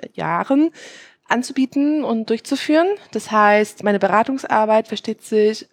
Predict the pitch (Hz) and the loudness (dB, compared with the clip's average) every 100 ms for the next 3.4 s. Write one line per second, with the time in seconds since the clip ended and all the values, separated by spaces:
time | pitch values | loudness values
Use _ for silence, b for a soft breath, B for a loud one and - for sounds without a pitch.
0 | - 208 202 - - 202 - - - - | -6 -2 -2 -2 -10 -10 -6 -6 -6 -6
1 | - 196 - - 147 294 214 175 - - | -4 -4 -4 -6 2 2 2 -2 -6 -2
2 | 180 208 247 B B B B - 214 254 | 2 2 0 B B B B -4 0 2
3 | 247 - - | 0 0 -6